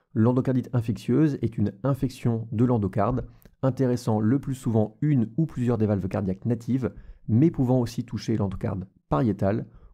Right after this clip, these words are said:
ou du matériel prothétique, donc une prothèse valvulaire ou une sonde de stimulateur cardiaque par exemple,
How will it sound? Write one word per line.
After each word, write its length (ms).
ou 100
du 80
matériel 380
prothétique, 680
donc 160
une 100
prothèse 280
valvulaire 580
ou 140
une 80
sonde 240
de 60
stimulateur 440
cardiaque 300
par 140
exemple, 400